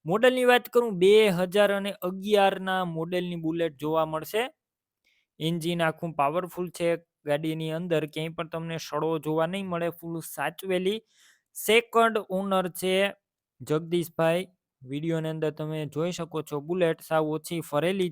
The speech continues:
છે, કોઈ પણ પ્રકારનો ફોલ્ટ નથી. તમે રૂબરૂ સ્થળ પર જઈ બુલેટ રૂબરૂ જોઈ, ચેક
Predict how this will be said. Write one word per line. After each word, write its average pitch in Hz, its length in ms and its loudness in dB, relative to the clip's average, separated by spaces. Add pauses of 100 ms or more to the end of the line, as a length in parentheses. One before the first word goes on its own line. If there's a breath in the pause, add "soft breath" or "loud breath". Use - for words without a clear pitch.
છે, 190 100 2 (1800 soft breath)
કોઈ 208 200 4
પણ 190 160 0
પ્રકારનો 185 400 2
ફોલ્ટ 185 480 -2
નથી. 196 320 -2
તમે 180 240 -2
રૂબરૂ 185 320 -4
સ્થળ 175 320 -4
પર 170 140 2
જઈ 180 320 2
બુલેટ 170 360 2 (160)
રૂબરૂ 165 380 -2
જોઈ, 175 320 -2
ચેક 170 160 -4